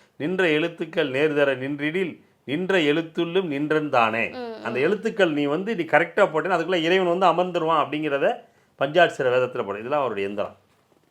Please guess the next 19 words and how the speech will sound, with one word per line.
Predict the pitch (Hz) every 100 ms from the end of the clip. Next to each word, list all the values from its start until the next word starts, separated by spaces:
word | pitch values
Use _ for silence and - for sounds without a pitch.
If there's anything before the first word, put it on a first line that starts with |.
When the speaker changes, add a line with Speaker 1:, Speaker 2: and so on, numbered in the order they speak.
| _ _ _ _ -
Speaker 1:
இதெல்லாம். | 85 82 - -
Speaker 2:
ம், | 247 233 233
ம். | 233 208
Speaker 1:
இதை | 90
பாருங்க. | 92 95 127 147 _ _ _ _ _ _ _ _ _ _ _ -
அவர் | 92
எழுதின | 90 92 85
எந்திரம். | 90 90 82
இதெல்லாம் | 95 104 127 160 160 - _
நின்ற, | 104 120 139 127
நின்ற | 123 147 156 131
சக்கர | 131 127 135 123
நீலிக்கு | 113 120 104
பாருங்க. | 101 92 139 - _ _ _ _ _ _
இது | 123
அவருடைய | 85 82
எந்திரங்கள். | 80 76 76 _ _ _ _ _ _ _ _ _ _ _ _ _ _ _ _ _ _ _ _ _ _ _ _ _ _ _ _ _ _ - _ _ _ _ -
இந்த | 139
மாதிரி | 156 147 120 156 175